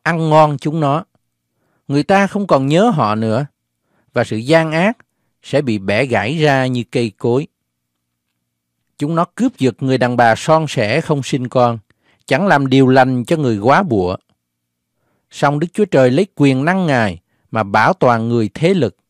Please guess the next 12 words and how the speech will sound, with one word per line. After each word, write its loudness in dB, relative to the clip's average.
Ngài 0
đỡ 2
lên 2
kẻ 2
hết 0
trông 2
được 0
bảo 2
toàn 0
mạng -4
sống -4
mình. -4